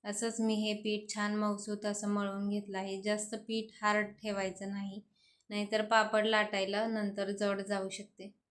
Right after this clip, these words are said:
तर पाहू शकता एकदम मऊ असं हे पीठ मळून झालं आहे. आता हे पंधरा मिनिटे असंच आपल्याला झाकून ठेवून द्यायचं आहे व पंधरा मिनिटानंतर पापड बनवायला घ्यायचे आहेत.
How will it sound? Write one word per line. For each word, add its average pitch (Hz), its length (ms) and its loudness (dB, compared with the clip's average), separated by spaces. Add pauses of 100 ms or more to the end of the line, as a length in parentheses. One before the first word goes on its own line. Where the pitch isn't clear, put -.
(960)
तर 208 60 -12
पाहू 226 260 4
शकता 220 320 -2
एकदम 214 400 2
मऊ 214 220 4
असं 214 220 0
हे 208 140 0
पीठ 208 360 -2
मळून 202 380 0
झालं 208 300 4
आहे. 196 240 -4 (520)
आता 202 220 -2
हे 220 160 2
पंधरा 214 380 4
मिनिटे 208 440 2
असंच 208 360 0
आपल्याला 196 440 -2
झाकून 208 500 -2
ठेवून 202 400 -4
द्यायचं 190 360 -4
आहे 196 260 -8 (1080)
व 208 120 6
पंधरा 214 380 4
मिनिटानंतर 208 760 2
पापड 202 420 2
बनवायला 202 500 0
घ्यायचे 208 380 -2
आहेत. 196 220 -6